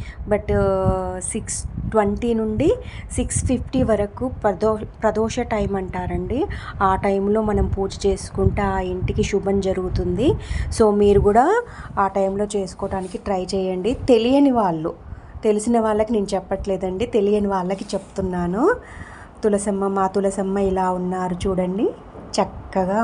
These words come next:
ఉన్నారు కదా. అమ్మవారికి ఇలా పూజ చేసుకున్నాను తులసమ్మకు. ఆ,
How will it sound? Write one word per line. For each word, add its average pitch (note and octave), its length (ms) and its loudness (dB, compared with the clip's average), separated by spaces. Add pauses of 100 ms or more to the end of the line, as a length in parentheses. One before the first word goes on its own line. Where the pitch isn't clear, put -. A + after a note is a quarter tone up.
ఉన్నారు F#3 400 -6
కదా. G#3 240 0 (800)
అమ్మవారికి G3 640 0 (1160)
ఇలా G3+ 240 2 (120)
పూజ G3+ 320 2
చేసుకున్నాను F#3+ 720 -2
తులసమ్మకు. F#3 640 -2 (2250)
ఆ, F#3+ 40 0